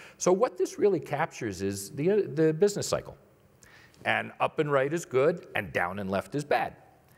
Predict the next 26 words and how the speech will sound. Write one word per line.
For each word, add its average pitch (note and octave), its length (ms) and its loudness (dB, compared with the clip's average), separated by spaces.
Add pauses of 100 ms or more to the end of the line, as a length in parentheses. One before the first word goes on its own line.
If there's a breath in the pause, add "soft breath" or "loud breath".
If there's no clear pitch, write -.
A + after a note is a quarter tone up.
(460 soft breath)
And C3+ 640 0 (380)
I C#3 100 4
show A3 380 0
the F3 100 4
last F#3+ 460 -2
five F3+ 480 2
economic B2+ 540 -2
cycles. D#2+ 580 -4
Each C#3+ 180 0
is E3 100 4
a C#3 60 0
different C3 340 0
color. E2+ 360 0 (420 loud breath)
So - 140 2
you A3+ 100 0
get C4+ 180 6
an C4 80 -6
idea A#3 440 4
of - 100 -4
kind D#3+ 220 0
of D3 80 4
where D3+ 80 6
the C#3+ 100 2
out-of-bounds A#2 540 0
markers D#2+ 340 -2
are, - 200 -8